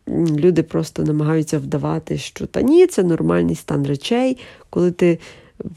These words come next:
умовно кажучи, більше слухаєш маму, ніж власного чоловіка чи власну дружину. Але зараз мені би хотілося звернутися вже до тих мамів, які слухають мене, які мають дорослих дітей.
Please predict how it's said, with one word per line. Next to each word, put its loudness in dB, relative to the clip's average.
умовно 0
кажучи, -2
більше -2
слухаєш 0
маму, 2
ніж -4
власного 0
чоловіка -2
чи -6
власну -4
дружину. 0
Але 0
зараз -2
мені 4
би 2
хотілося 0
звернутися -2
вже -2
до -4
тих -4
мамів, 4
які -2
слухають -4
мене, 2
які 0
мають 0
дорослих -2
дітей. -2